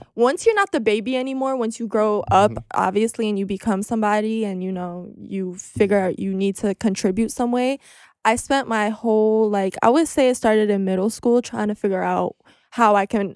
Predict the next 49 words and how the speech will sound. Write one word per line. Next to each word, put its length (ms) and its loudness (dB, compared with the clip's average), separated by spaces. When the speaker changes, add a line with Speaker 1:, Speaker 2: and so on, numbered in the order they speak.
Speaker 1:
like, 240 -2
incorporate 600 -2
myself 440 2
Speaker 2:
Yeah, 140 2
Speaker 1:
in 60 0
the 100 0
family 380 -2
Speaker 2:
'cause 140 -2
you 60 8
Speaker 1:
dynamic. 200 2
Speaker 2:
see 200 -2
your 160 0
mother 360 2
hustling, 560 -4
you 100 -6
see 160 -2
your 140 -2
brother 200 4
Speaker 1:
Mm-hmm. 80 -4
Speaker 2:
getting 200 2
to 260 -2
it, 140 0
and 140 0
it's 100 0
just 240 0
y'all 220 2
three. 500 -4
So 60 -4
Speaker 1:
Mm-hmm. 100 4
Speaker 2:
it's 120 -2
like, 180 -2
all 40 0
right, 220 2
what 220 -4
am 160 -2
I 120 0
doing? 320 -2
Yeah, 140 0
I'm 100 -2
going 180 -2
to 40 -4
school, 320 -4
but 160 -2
I 40 -4
wanna 300 -2
help 200 -4
the 80 -10
family. 420 -4
Like, 300 -6